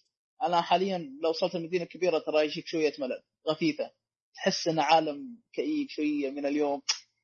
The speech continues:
أبطلع. فرحت أسوي المهمات الفرعية. كت-،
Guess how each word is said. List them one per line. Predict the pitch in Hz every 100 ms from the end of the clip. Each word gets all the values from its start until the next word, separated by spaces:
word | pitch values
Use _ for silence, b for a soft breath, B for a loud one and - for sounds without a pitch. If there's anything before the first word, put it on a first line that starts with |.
| _ _
أبطلع. | 190 220 214 - - _
فرحت | 180 196 233 - - 185
أسوي | - 185
المهمات | 180 185 180
الفرعية. | 147 143 - - - _ _ _ _
كت-، | 262 247